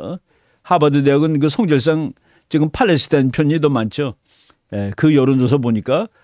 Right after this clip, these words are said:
압도적으로 미국 국민이 이스라엘 편이고 이 전쟁 계속 하라고 그러고 있고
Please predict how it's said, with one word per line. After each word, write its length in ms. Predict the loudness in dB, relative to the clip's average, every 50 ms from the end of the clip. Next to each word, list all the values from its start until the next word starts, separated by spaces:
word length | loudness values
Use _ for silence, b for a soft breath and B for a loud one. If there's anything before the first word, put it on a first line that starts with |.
| b b b
압도적으로 960 | b -2 -2 -2 0 -2 -2 0 2 2 2 2 2 0 0 0 -2 -4 _ _ _ _
미국 340 | -2 0 2 2 2 2 0
국민이 540 | 0 0 2 2 2 2 2 0 -2 -2 -4 _ _ _ _ _ _ _ _ _ _ _ _ _ _ _ -4
이스라엘 520 | 0 0 0 2 2 2 2 4 2 2
편이고 520 | 0 0 -2 -2 -2 -2 -2 -2 -4 -4 -8 _ -4
이 160 | 0 0 2
전쟁 320 | 2 2 2 2 0 0 0
계속 260 | 0 0 0 0 0 -2 -4
하라고 240 | -4 -4 -2 -2 -2
그러고 220 | -2 -2 -2 -4
있고 440 | -4 -4 -4 -6 -6 -6 -6 -8 -12